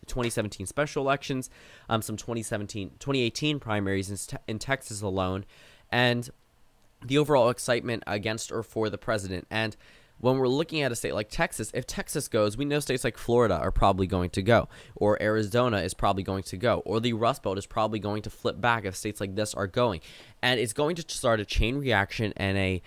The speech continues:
new formed Democratic Party focusing on these states, and the Republican Party is going to dwindle out because the voting groups that they need to appeal to are congregating around rural,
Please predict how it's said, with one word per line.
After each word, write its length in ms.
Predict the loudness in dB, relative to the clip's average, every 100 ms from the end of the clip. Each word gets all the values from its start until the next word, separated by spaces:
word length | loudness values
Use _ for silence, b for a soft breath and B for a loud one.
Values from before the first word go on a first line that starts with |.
| b b -2
new 380 | 4 4 4
formed 480 | 2 2 4 4 2
Democratic 460 | 0 0 0 -2 -2
Party 220 | -2 -2
focusing 520 | -2 -4 -2 -4 -4
on 100 | -2
these 160 | -2 -2
states, 280 | 0 0 0
and 100 | -2
the 80 |
Republican 420 | 0 0 -2 -4 -4
Party 240 | -2 -2
is 80 | -2
going 200 | -4 -4
to 100 | -6
dwindle 480 | -6 -4 -4 -6 -4
out 280 | -4 -4 -8
because 420 | -6 0 0 2
the 100 | 0
voting 300 | 2 2 2
groups 240 | -2 -2
that 100 | -4
they 100 | -4
need 220 | -2 -2
to 120 | -2 -2
appeal 240 | 0 -2
to 240 | 0 0 -2 B B
are 100 | -4
congregating 600 | 0 2 0 2 2 2
around 340 | 0 0 -2 -2
rural, 300 | 0 2